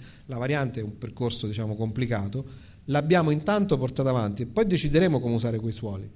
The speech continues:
e con quali modalità, ma non c'è una densificazione o una cementificazione domani mattina, è nel quadro delle cose che vi abbiamo detto, rimettere in circolo i suoli e le aree pubbliche di cui l'amministrazione dispone.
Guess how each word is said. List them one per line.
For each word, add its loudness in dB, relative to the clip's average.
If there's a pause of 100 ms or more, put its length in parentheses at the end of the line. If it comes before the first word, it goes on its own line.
(140)
e -4
con -4
quali 2
modalità, -4 (200)
ma -4
non 0
c'è 2 (520)
una -2
densificazione -2
o 0
una 0
cementificazione -2
domani 0
mattina, -4
è 4
nel 4
quadro 4
delle 4
cose 0
che -2
vi 0
abbiamo 0
detto, -2 (320)
rimettere 4
in 2
circolo 0
i 0
suoli -2
e 0
le 0
aree 2
pubbliche -4 (260)
di 2
cui 6
l'amministrazione 2
dispone. -8